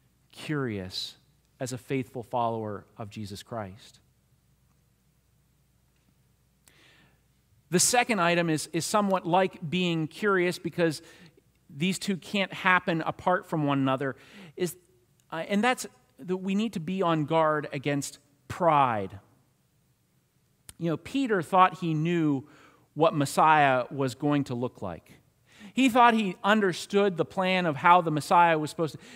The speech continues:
you know, "Jesus, here's what's supposed to happen. You're so-, not supposed to die at the hands of the Romans. You're actually supposed to conquer the Romans. You're so-, supposed to set us free, and then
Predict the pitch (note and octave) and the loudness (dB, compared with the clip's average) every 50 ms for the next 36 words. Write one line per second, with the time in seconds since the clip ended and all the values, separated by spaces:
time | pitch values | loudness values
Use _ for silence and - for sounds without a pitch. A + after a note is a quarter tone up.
0 | - - - F3 F3+ F3+ F3 E3+ C#3+ F#3+ G#3 F3+ F3+ E3 - - G#3+ A3 A3 G#3+ | -20 -8 -4 -2 -2 -2 -2 -2 -2 -4 -2 -2 -4 -6 -4 -2 0 0 0 0
1 | G#3 G#3 - - F#3+ D#3+ - F3 E3+ D#3+ D3+ D3 D#3+ F#3 F3+ - A3 - F#3+ F#3 | -2 -6 -4 -4 -6 -2 2 4 4 4 4 2 0 -2 -2 -4 -6 -4 -2 -2
2 | F#3+ F#3 - G3 F3+ - E3+ C#3+ B2+ D3+ D3+ D#3 E3+ E3+ E3 D3 D3 C3+ B2+ B2 | -2 -2 -4 -6 -6 -6 -8 -2 2 4 4 4 4 2 0 -2 -2 -2 -2 -4
3 | A#2 A#2 A#2 A#2 A#2 A2+ A#2 A2+ - - - - - - _ C#3 E3+ G#3+ A#3+ A#3+ | -4 -6 -6 -4 -2 -2 -4 -4 -6 -12 -20 -20 -20 -16 _ -2 2 2 4 4
4 | G3 G3 G3 - - F3+ D#3+ - - - D#3+ D3 - - C3 - _ _ - - | 2 2 0 -2 -4 -6 -6 -6 -6 -8 -8 -8 -6 -10 -12 -14 _ _ -18 -14
5 | - - G#3 G#3 G#3+ G#3+ A3 - F3 D#3 D3 C#3 C3 B2+ A#2+ A2+ A2+ A2 G#2+ B2+ | -6 -4 -2 -2 -2 -2 -2 -4 -4 -2 -2 -2 -2 -2 -2 -2 -4 -4 -6 -6
6 | D3 C#3 - F3+ E3+ E3+ - - - E3+ C#3+ - F3 D#3+ - C3 - - C3+ G#2+ | -8 -6 -4 -4 -4 -4 -6 -10 -12 -10 -8 -6 -8 -8 -8 -12 -4 -4 -4 -4
7 | G3+ - - - - F3+ F#3+ G#3+ A3+ A#3+ B3+ C4+ B3+ - - - - - G#3 D#3 | -4 -10 -14 -12 -4 -2 -2 0 0 -2 -4 -4 -6 -10 -16 -20 -20 -20 -20 -20
8 | - - C#3+ C#3 C#3 C#3 C3 C3 C#3+ C3+ C3+ C3 C3 C3 C3 C3 B2+ | -10 -6 -4 -2 -2 -2 -2 0 0 0 0 0 -2 -2 -2 -4 -6